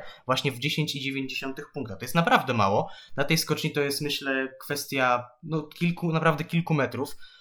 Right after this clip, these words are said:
A w tej dziesiątce zmieściło się w-, naprawdę wielu klasowych zawodników. No, tutaj o Granerudzie nie wspomnę, który,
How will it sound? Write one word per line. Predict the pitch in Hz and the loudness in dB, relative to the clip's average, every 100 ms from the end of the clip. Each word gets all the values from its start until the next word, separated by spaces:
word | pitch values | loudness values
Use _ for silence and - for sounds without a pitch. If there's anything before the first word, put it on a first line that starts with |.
| - - - - | -20 -20 -12 0
A | 139 139 139 139 | 4 6 4 2
w | - | 0
tej | 165 | 0
dziesiątce | 175 175 175 175 | 2 0 0 0
zmieściło | 165 165 160 160 | 0 0 0 0
się | 165 156 | 0 -4
w-, | - - | -8 -14
naprawdę | 139 143 156 147 151 151 151 151 - | -2 0 2 0 2 2 2 -2 -6
wielu | 139 151 151 - | -2 -2 -2 -4
klasowych | - 165 151 156 | -4 -2 -2 0
zawodników. | 156 175 202 - - | 0 2 0 -2 -6
No, | 113 | -6
tutaj | - 120 117 | -6 -4 -4
o | 113 | -6
Granerudzie | 123 135 139 143 147 | -2 0 2 4 4
nie | 147 | 2
wspomnę, | 151 - 139 117 117 | 2 2 2 2 -2
który, | - 120 117 117 | -4 -4 -4 -6